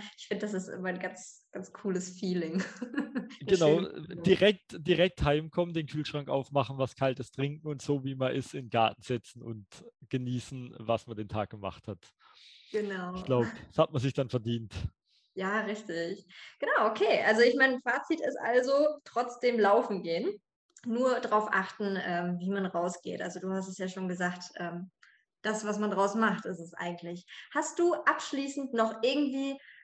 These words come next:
Speaker 1: einen Tipp für die Läufer oder möchtest du denen noch was sagen zur Motivation? Ich meine, du bist ja Coach, <laughs> das hast du bestimmt drauf.
Speaker 2: Also bei mir ist ganz wichtig, ich bin, ähm, zwar bin ich einer, der Pläne schreibt,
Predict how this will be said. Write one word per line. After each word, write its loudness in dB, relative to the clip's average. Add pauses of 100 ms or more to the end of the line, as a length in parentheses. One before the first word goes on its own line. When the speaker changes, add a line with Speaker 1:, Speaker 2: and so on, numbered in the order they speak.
(160)
Speaker 1:
einen 2
Tipp 2
für -6
die 2
Läufer 2
oder 2
möchtest -4
du -8
denen 0
noch -2
was -4
sagen 0 (140)
zur 0
Motivation? 0
Ich -6
meine, 0
du -2
bist -8
ja 2 (680)
Coach, 0 (120)
<laughs> 4
das 4
hast 6
du 4
bestimmt 2
drauf. -4 (840)
Speaker 2:
Also 4
bei 10
mir 8
ist 4
ganz 2
wichtig, -2
ich -12
bin, 2 (140)
ähm, -4 (280)
zwar 6
bin 2
ich -2
einer, 0
der 2
Pläne 2
schreibt, 2